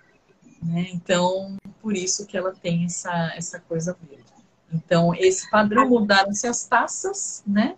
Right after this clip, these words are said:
Dos drinks e a, a cor do, do conteúdo e da capa.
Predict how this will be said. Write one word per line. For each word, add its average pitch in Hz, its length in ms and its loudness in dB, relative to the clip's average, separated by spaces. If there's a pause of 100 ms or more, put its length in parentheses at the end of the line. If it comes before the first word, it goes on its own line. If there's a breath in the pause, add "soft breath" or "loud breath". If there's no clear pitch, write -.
(100)
Dos 190 260 4
drinks 208 720 4 (640 loud breath)
e 233 640 0 (140)
a, 214 520 2
a 226 40 -4
cor 185 460 2
do, 208 400 0
do 208 160 -10
conteúdo 214 680 0
e - 40 0
da 220 100 0
capa. - 500 -10